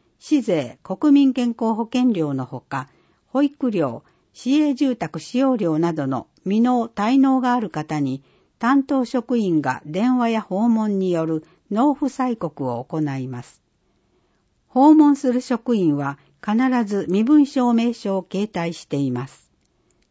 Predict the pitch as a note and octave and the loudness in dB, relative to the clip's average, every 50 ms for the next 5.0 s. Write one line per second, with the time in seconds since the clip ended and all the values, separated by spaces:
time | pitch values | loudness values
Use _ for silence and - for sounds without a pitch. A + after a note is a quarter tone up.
0 | _ _ - A#3+ B3 B3 A3+ E3+ C#3+ C#3+ C#3+ _ _ _ - - G3+ - D#4 D4 | _ _ -4 -2 0 0 0 0 -2 -4 -6 _ _ _ -10 -8 -2 0 2 2
1 | D#4 D4+ C#4 - C#4 C4 B3+ B3 G#3+ G#3+ G#3 G3+ B3+ B3 A#3+ A#3 G#3+ A3+ A3 G#3+ | 2 2 2 4 2 4 4 2 0 -2 -2 0 0 0 0 0 0 -2 -2 -2
2 | G3+ F#3 D#3 A#2 - _ _ _ _ - - F#3 G3 - C#4+ B3+ B3 C#4 C4+ B3+ | -2 -4 -6 -8 -8 _ _ _ _ -10 -8 -8 -4 -4 -4 -2 0 0 0 0
3 | B3 B3 A#3+ A3 G#3+ G3+ F3 D#3+ - C4 B3 C4 B3+ A#3+ B3 G#3 G#3+ G#3 G#3+ A3 | 0 -2 -2 0 0 0 0 0 0 0 0 0 2 0 0 0 0 0 0 0
4 | A3 A3 G#3 G3+ G3+ G3 E3 C3+ B2+ B2+ B2 - _ _ _ _ - - G#3 G#3+ | 0 0 -2 -2 -4 -4 -4 -4 -4 -4 -4 -6 _ _ _ _ -12 -6 -2 0